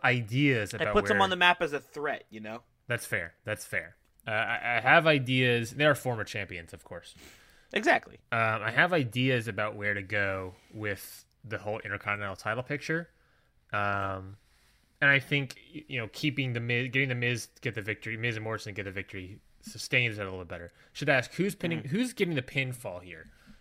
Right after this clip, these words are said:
Speaker 1: You know, is it Miz pinning somebody or is it John Morrison?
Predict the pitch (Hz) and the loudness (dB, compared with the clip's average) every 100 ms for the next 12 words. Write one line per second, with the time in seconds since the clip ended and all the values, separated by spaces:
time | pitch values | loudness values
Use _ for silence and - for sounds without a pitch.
0 | - 113 117 120 120 123 160 185 - 180 | -12 -10 -8 -8 -6 -2 -2 -2 -4 -6
1 | 180 - 175 175 175 127 110 123 117 110 | -6 -4 0 0 0 -4 -4 -2 -2 -2
2 | 101 104 - | -6 -8 -12